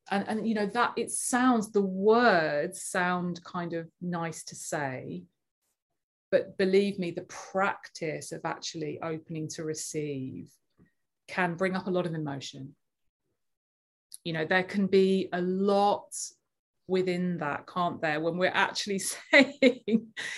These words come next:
you know, "I want this, I want to bring this into my life," but then maybe the shadow energy kind of comes in and starts unconsciously sabotaging it and unwinding it and undoing all,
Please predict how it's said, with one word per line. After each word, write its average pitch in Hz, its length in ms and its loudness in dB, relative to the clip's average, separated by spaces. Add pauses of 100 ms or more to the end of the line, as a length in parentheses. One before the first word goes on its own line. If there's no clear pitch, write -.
(160)
you 247 100 8
know, - 140 8
"I 226 120 10
want 240 560 8
this, 180 320 2
I 202 60 4
want 226 260 4
to 240 80 0
bring 214 180 2
this 202 160 -4
into 202 260 -2
my 185 180 4
life," 185 500 4 (480)
but 185 120 -6
then 214 320 0 (160)
maybe 214 220 0
the 226 80 2
shadow 226 760 4
energy 190 320 0
kind 185 180 -4
of - 60 -6
comes 185 240 -4
in 180 100 2
and 180 100 -4
starts - 400 -4 (140)
unconsciously 226 680 2
sabotaging 247 880 2
it 165 140 2
and 208 180 0
unwinding 262 840 8
it 302 100 4
and 214 120 2
undoing 254 580 8
all, 247 200 8